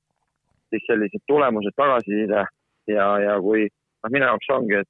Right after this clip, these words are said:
kui promootor, fia ja Terviseamet ja veel mingid ametkonnad, kes olid seotud, ütlevad, et, et tõesti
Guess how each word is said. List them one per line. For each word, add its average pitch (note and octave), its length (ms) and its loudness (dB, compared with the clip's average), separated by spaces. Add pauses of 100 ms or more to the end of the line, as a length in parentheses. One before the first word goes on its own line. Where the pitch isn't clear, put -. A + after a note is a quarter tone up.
kui G#2+ 160 0
promootor, B2 560 -2
fia C3 320 2 (800)
ja A2+ 80 0
Terviseamet A2+ 760 0 (160)
ja G#2 80 2
veel A2 240 0
mingid A2 240 -2
ametkonnad, A2 640 -2
kes G#2+ 220 -6
olid F#2 180 -6
seotud, A2+ 460 -2
ütlevad, G#2 420 0
et, - 320 -10 (220)
et - 60 -8 (100)
tõesti B2+ 400 0